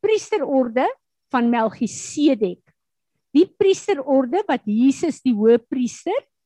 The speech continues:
vir ons verkry het met wat hy op, eh, Golgotha, eh, afgehandel het.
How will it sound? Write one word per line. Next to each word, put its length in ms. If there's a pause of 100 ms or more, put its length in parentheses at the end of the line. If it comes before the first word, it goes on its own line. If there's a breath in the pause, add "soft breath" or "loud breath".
(1000)
vir 140
ons 260
verkry 460
het 260 (280)
met 160
wat 180
hy 140
op, 80 (180)
eh, 180 (120)
Golgotha, 560 (440)
eh, 220 (100)
afgehandel 680
het. 120